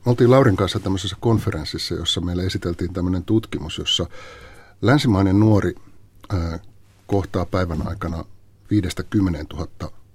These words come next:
mainosta. Ne tulee koko ajan monia kanavia pitkin.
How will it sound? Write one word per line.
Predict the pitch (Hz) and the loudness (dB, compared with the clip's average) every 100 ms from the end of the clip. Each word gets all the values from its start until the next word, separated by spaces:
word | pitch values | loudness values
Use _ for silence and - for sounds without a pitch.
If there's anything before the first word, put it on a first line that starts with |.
| _ | _
mainosta. | 95 87 73 - - - - _ _ _ _ _ _ | -4 -4 -4 -8 -10 -12 -20 _ _ _ _ _ _
Ne | 101 | -6
tulee | - 147 117 92 - - - _ _ | 0 4 4 2 -6 -18 -20 _ _
koko | 151 143 107 | -2 2 4
ajan | 95 87 82 - - - - | 2 0 -4 -12 -20 -12 0
monia | 113 101 82 | 4 4 2
kanavia | 98 87 73 73 | -2 -4 -6 -10
pitkin. | - 78 - | -10 -10 -10